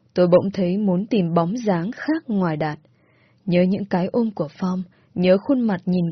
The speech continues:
kỹ lại thấy sự khác biệt của Phong. Nếu như lúc Phong mới đi, tôi chỉ nhớ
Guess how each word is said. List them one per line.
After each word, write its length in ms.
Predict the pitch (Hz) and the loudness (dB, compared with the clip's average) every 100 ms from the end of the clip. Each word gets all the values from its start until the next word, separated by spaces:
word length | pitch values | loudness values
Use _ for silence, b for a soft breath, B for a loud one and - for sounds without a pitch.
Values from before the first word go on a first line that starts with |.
| - | -2
kỹ 200 | - 226 | -2 0
lại 160 | 233 - | -2 -4
thấy 140 | 185 170 220 | -6 -6 -4
sự 160 | - | -6
khác 200 | - 294 - | -6 -8 -2
biệt 200 | 208 165 - - | -2 -2 -6 -4
của 160 | 175 147 | -4 -4
Phong. 240 | 196 190 180 b b b b b b - | -4 -4 -4 b b b b b b 0
Nếu 160 | 185 | 2
như 140 | 220 262 | 4 2
lúc 180 | 285 - | 0 -2
Phong 220 | 269 240 214 | -4 0 2
mới 180 | 180 | 2
đi, 280 | 214 226 220 - b b - | 2 0 0 -6 b b 0
tôi 160 | 185 180 | 2 2
chỉ 140 | 175 | -2
nhớ 320 | 156 160 165 | -2 -2 -2